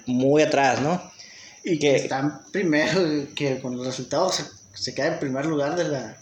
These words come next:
Speaker 1: Eh, pues bueno, más, de hecho ahí está un poquito engañoso porque,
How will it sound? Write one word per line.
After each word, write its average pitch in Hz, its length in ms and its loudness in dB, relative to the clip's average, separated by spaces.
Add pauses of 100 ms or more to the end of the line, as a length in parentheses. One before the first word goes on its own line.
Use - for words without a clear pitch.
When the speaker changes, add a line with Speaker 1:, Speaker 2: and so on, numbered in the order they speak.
Speaker 1:
Eh, 202 240 4
pues 202 120 4
bueno, 262 280 6
más, 220 220 6 (420)
de 214 360 4
hecho 277 180 6
ahí 311 160 10
está 294 480 6
un 254 180 2
poquito 247 280 2
engañoso 233 440 6
porque, 175 640 4